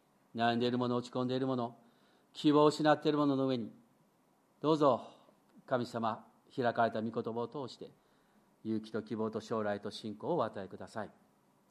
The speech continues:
語る者、本当に弱き者、小さき者です。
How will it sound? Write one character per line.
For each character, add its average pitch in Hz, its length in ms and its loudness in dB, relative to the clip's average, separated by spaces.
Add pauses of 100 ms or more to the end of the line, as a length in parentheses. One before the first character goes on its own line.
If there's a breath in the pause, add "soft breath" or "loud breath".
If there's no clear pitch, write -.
語 - 180 -8
る 98 80 -8
者、 95 180 -10
本 104 180 -12
当 110 140 -10
に 180 200 -4
弱 104 220 -8
き - 120 -16
者、 123 260 -10 (500 soft breath)
小 123 200 -6
さ 107 140 -4
き 107 100 -14
者 131 200 -10
で 180 120 -14
す。 - 160 -20